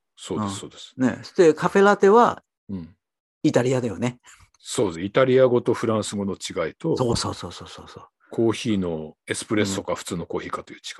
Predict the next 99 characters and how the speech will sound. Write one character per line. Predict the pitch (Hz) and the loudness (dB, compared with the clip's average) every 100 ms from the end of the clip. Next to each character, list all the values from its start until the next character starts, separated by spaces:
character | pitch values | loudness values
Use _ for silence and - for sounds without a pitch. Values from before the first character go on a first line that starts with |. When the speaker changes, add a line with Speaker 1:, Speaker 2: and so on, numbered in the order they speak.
| - | -20
Speaker 2:
そ | - 107 | -8 -6
う | 104 | -4
そ | - | -6
う | |
そ | - | -6
う | - | -16
そ | - | -18
う。 | - - - | -20 -20 -6
Speaker 1:
で | 123 | 0
も | 123 | 4
最 | |
近 | |
Speaker 2:
俺 | 165 | 4
ね、 | |
知 | - 208 | 4 2
ら | 160 180 | 4 4
な、 | - - - - | 0 -14 -20 -10
知 | - 160 | -2 4
ら | 202 | 6
な | 202 | 6
か | |
っ | 196 | 2
た | - | -2
の、 | |
Speaker 1:
知 | - 98 - - 160 | -6 -10 -10 -4 2
ら | 165 | 4
な | 180 | 2
か | - | 0
っ | |
た？ | |
Speaker 2:
そ | 131 | -6
れ。 | |
知 | |
ら | 117 110 | -8 -10
な | |
く | _ _ | _ _
て | - 262 | -10 -8
ね。 | - | -6
Speaker 1:
あ | - - - - - 156 | -10 -10 -12 -14 -10 0
あ。 | 156 | 2
Speaker 2:
<laughs> | |
あ | |
の | 156 | 4
ね、 | 123 104 - - - _ - - | 2 0 -2 -18 -18 _ -20 -6
<laughs> | 127 | -2
な | 110 123 | 2 4
ん | 185 | 4
と | 113 | 2
ね、 | 104 95 | 0 -2
カ | - 175 214 | -4 0 2
ー | |
リ | 226 214 | 4 6
ン | |
グ | 214 | 4
場、 | 180 196 - - | 6 6 6 0
札 | - 170 | -2 2
幌 | 208 | 4
の | 202 185 | 4 4
カ | 185 | 4
ー | 180 | 4
リ | 175 | 4
ン | |
グ | 170 | 2
場 | 160 | 2
に | 156 | 2
行 | |
っ | 139 | 2
た | 147 | 0
時 | - 95 | 0 -2
に、 | 104 110 85 - - | 0 0 -2 -10 -6
Speaker 1:
う | |
ん。 | 95 78 | -6 -4
Speaker 2:
そ | 117 | 0
の、 | 117 107 - - | 2 0 -4 -2
あ | 110 123 | 0 2
そ | - | 2
こ | 202 | 4
の | 147 | 4
カ | - 156 | 4 2
ー | |
リ | 170 | 4
ン | |
グ | 170 | 2
場 | 175 | 4
の | 165 156 | 4 4
上 | 156 | 4
に | 143 | 4
は、 | 123 | 2
ち | 120 123 - | 0 -10 -4
ょ | |
っ | 127 | -2
と | 117 | -2
し | - | -2
た、 | 95 | -4
ほ | 90 | -2
れ、 | 98 - - | -6 -6 -4
か-、 | 147 - | -4 0
あ | 123 | 0
の、 | 110 101 | 0 -2